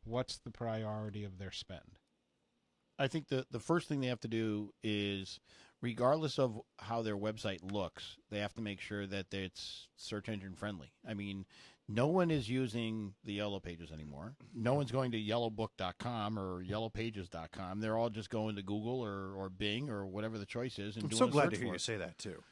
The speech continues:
Speaker 2: Um,
Speaker 3: 'Cause the Yellow Pages just piss me off.
Speaker 2: <laughs> Um, so, you know, that's, that's the boogie whi-, uh, the buggy whip that's going away is the Yellow Pages. And so, you know, if you, it, it, it,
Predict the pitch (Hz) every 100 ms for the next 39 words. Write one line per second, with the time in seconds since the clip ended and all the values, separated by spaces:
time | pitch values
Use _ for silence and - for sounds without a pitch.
0 | - _ 107 113 98 92 90 156 160 220
1 | 180 151 123 104 92 - 104 - 90 78
2 | - - _ - 143 - - 147 - 170
3 | 480 - _ - - - - - - 127
4 | 117 113 110 113 - - 151 160 170 117
5 | 127 - - 131 - 127 127 143 101 107
6 | 113 107 110 104 143 107 98 95 - -
7 | 110 101 95 98 80 120 143 _ - 101
8 | 101 107 107 85 82 101 - - - -
9 | - - 131 127 120 117 - - 135 127
10 | 123 120 - 160 127 131 180 127 - 123
11 | 123 120 120 123 _ - 143 - 151 -